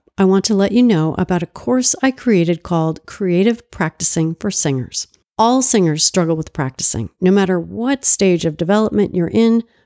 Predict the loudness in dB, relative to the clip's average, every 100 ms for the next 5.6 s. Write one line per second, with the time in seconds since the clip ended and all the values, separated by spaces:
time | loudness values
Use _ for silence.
0 | _ -8 -8 -4 -2 0 0 0 -2 -4
1 | -4 -4 -4 0 2 2 0 -6 -8 -12
2 | _ _ _ -2 0 0 0 0 0 0
3 | 0 2 0 -2 0 2 2 0 -2 0
4 | 0 0 -4 -4 -2 0 -2 -2 -2 -4
5 | -6 -6 -6 -8 -6